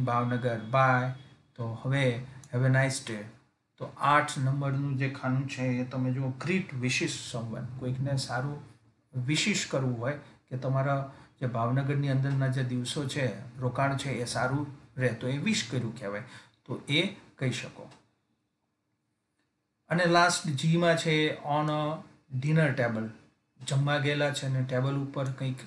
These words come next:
ચર્ચા ચાલી છે તો એની વાત છે. તો કહે છે વિકાસ, "What would you have, ગોપા? plain ચપાટી or ચપાટી with ghee?" એટલે butter ચપાટી. એટલે વિકાસ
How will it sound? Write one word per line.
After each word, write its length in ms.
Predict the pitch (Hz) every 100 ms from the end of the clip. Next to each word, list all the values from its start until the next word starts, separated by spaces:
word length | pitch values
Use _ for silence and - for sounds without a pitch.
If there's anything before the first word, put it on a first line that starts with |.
| -
ચર્ચા 320 | 120 120 135
ચાલી 340 | 131 135 143 135
છે 200 | - 127 - - -
તો 60 | 127
એની 200 | 120 123
વાત 240 | 117 107
છે. 140 | - 139 - - _ _ _ _
તો 100 | -
કહે 160 | 131 147
છે 140 | 139
વિકાસ, 580 | 127 127 127 98 - - - - _ _ _ 247
"What 200 | 254 269 -
would 160 | 202 196
you 160 | 185
have, 440 | 175 - 156 156 156
ગોપા? 580 | - 139 131 139 185 240 - _ _ _ -
plain 340 | 151 185 208
ચપાટી 520 | 208 208 226 226 233
or 280 | 233 214 214
ચપાટી 460 | 208 180 185 185 202
with 140 | 196
ghee?" 320 | 190 160 202
એટલે 840 | 202 135 - - _ _ _ - 139
butter 300 | 170 185 196
ચપાટી. 360 | 202 214 208
એટલે 680 | 190 - - - - - 131
વિકાસ 680 | 123 131 175 165 - -